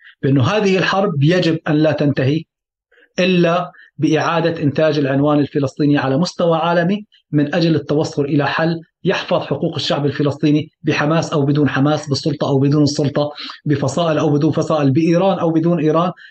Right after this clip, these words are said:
هذا أعتقد المهم جدا. في التجربة التاريخية بتعلمنا أنه إحنا لسنا جيدين في الاستثمار السياسي.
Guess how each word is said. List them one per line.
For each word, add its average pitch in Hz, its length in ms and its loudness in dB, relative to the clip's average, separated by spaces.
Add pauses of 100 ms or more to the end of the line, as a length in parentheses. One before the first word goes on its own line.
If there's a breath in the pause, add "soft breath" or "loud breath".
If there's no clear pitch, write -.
(140 loud breath)
هذا 185 220 -2
أعتقد 160 400 -2 (100)
المهم 147 360 2
جدا. 117 340 -2 (400 soft breath)
في 214 520 2
التجربة 185 440 0
التاريخية 160 500 -2
بتعلمنا 143 680 0 (1300 soft breath)
أنه 156 200 2
إحنا 175 360 0
لسنا 170 420 -2
جيدين 156 760 2
في 156 160 -6
الاستثمار 135 460 -2
السياسي. - 480 -6